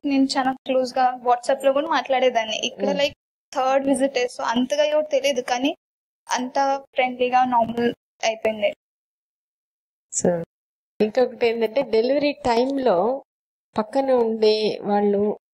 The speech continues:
Speaker 2: ఆ టైమ్ లో వాళ్ళు సపోర్ట్, మారల్ సపోర్ట్, అది కూడా చాలా ఇంపార్టెంట్ మనకి. So నువ్వు కూడా వీళ్ళు కొత్త వాళ్ళు అని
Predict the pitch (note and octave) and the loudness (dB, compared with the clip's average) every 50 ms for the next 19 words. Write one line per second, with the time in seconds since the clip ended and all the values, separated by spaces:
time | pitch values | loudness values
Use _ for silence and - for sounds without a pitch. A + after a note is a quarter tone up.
0 | _ _ - - E3+ F#3+ G3+ G#3 G#3 A3+ A3 A3+ A#3+ B3 A#3+ A#3+ A3+ G#3+ G#3 F#3+ | _ _ -6 -4 -2 0 0 0 2 2 2 2 0 0 2 2 2 4 2 2
1 | F#3 F#3 F#3 F3+ F3+ F3+ F3+ A3 G#3 G#3+ - G3 G#3+ G#3+ - G#3+ G3 F#3+ F#3+ G3+ | 2 2 2 2 0 0 0 0 -2 0 2 0 0 0 -2 -2 0 0 2 2
2 | G3+ G#3 - - F#3 - - F3+ F3+ F3+ - - - - - F#3+ G#3 A#3+ A#3 - | 2 2 2 -2 -2 0 0 -2 0 0 -2 -2 -2 0 -2 -2 -2 -2 0 0
3 | A#3 B3 B3+ B3 - A#3 G#3+ G#3 G#3+ A3+ A#3 A3 G#3 - G3 F#3 F#3 - F#3+ F3+ | 0 0 0 -2 -2 -2 0 0 2 2 2 2 2 0 -2 0 2 2 2 2
4 | F3 - - F#3+ E3+ D#3+ E3 E3 - - E3 - _ _ _ _ _ _ _ _ | 2 0 -4 -6 -2 -2 -2 -2 -2 -2 -4 -4 _ _ _ _ _ _ _ _
5 | _ _ _ _ _ _ _ _ _ _ _ _ _ _ _ _ _ _ _ _ | _ _ _ _ _ _ _ _ _ _ _ _ _ _ _ _ _ _ _ _
6 | - - A#3+ A3+ A3+ A3 A#3 B3 A#3+ A#3+ B3 B3+ B3+ A#3+ A#3 A3+ A3+ G3+ C3 F3 | -6 -2 0 0 2 2 2 2 2 2 2 2 2 2 2 2 2 2 2 2
7 | G#3+ G#3+ G#3 G#3 G#3 - G3+ - - A3+ A3 G#3+ G#3 G3+ G#3 G3 G3 G3+ - - | 2 2 2 2 2 0 -2 -2 0 0 0 0 0 0 0 0 -2 -2 -4 -4
8 | - G3+ G3+ G3 G3 F#3+ F#3+ F#3 F#3 | -2 0 0 0 2 0 0 2 2